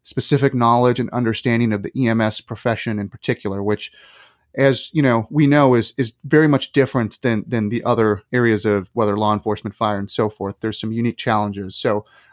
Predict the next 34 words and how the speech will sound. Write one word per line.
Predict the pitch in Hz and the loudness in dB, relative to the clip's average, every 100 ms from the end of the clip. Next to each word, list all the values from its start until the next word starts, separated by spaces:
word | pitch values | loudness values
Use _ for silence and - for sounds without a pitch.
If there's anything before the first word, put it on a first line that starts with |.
| - | -12
I | |
think | 117 151 120 | -2 -2 2
that | 131 135 | 2 2
is | 135 120 | 0 -2
a | |
really | 123 120 | 0 0
interesting | 110 110 - 107 | -2 -6 -6 -8
point | - 113 107 | -4 -4 -2
that | 110 | -4
we | 107 | -6
took | - 113 | -8 -8
away. | 113 107 104 104 _ _ - _ _ - | -4 -2 -2 -4 _ _ -20 _ _ 0
And | 139 131 | 4 4
the | |
last | 151 180 - | 4 4 4
thing | 156 139 | 2 2
that | 123 | 2
people | 139 127 | 0 0
mentioned | 123 120 127 117 | 0 0 -2 -4
was | 110 117 110 107 - | 0 2 2 0 -2
the | 113 | -2
need | 123 123 | 0 -2
for | - 110 | -2 -4
downtime | 110 110 113 127 123 123 127 - | 0 0 0 0 -2 0 -4 -6
after | 117 123 | -6 -6
difficult | 104 117 - - - | -6 -8 -8 -12 -8
calls, | 117 110 123 151 - _ _ | -2 0 -2 -4 -10 _ _
not | 135 135 135 | 2 2 2
several | 147 143 | 2 2
days | 139 143 131 | 2 2 2
later, | 131 117 120 | 2 2 0
but | 113 117 - | -2 -6 -2
pretty | 131 | 0
much | 117 107 - | 0 -4 -10